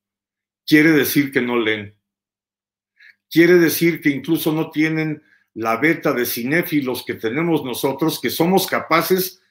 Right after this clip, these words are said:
incluso de ver películas en pantalla de computadora, cuando que en realidad estábamos acostumbrados a ver en pa-, en pantalla grande. Leer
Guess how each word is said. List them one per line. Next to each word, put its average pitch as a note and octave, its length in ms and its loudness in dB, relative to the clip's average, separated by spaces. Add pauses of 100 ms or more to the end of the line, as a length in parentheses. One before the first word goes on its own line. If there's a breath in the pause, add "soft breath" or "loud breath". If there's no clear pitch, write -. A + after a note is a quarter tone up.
(120)
incluso E3 560 2
de D3 100 6
ver F#3 240 4
películas E3 580 2
en C3 160 -4
pantalla D3+ 540 -2
de A2+ 120 -4
computadora, A2 760 -8 (880)
cuando A#2+ 280 -4
que C#3 100 -2
en A#2+ 100 -4
realidad C3 300 2
estábamos F#3 460 0
acostumbrados C#3 800 -2 (220 soft breath)
a A2 120 -6
ver D3+ 360 0 (240)
en A2+ 200 -2
pa-, A2 140 -4
en A2+ 180 -6
pantalla A#2+ 440 -2
grande. A2 520 -4 (1300)
Leer D#3+ 720 4